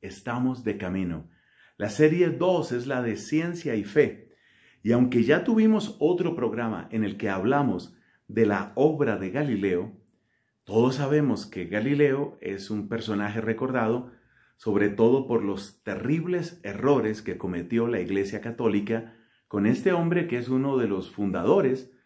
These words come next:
por no decir el padre de la ciencia moderna, esa que todos conocemos, en donde aparecen experimentos, leyes, teorías, mediciones, ecuaciones.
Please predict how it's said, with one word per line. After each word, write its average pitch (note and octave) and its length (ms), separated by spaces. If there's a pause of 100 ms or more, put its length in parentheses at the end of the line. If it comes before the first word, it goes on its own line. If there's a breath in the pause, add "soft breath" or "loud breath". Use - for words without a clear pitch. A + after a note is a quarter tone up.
(180 soft breath)
por F2+ 120
no G#2+ 140
decir C3+ 300
el G2 260
padre C#3+ 400
de A#2 100
la F2 140
ciencia G#2+ 420
moderna, G#2 680 (320 loud breath)
esa A#2+ 240
que G#2 100
todos A2+ 360
conocemos, B2+ 640
en G2+ 80
donde F#2+ 240
aparecen A2 680 (280 loud breath)
experimentos, D#3 1120 (240 soft breath)
leyes, E3 720
teorías, D3+ 720
mediciones, D3+ 1000 (140 soft breath)
ecuaciones. D3 960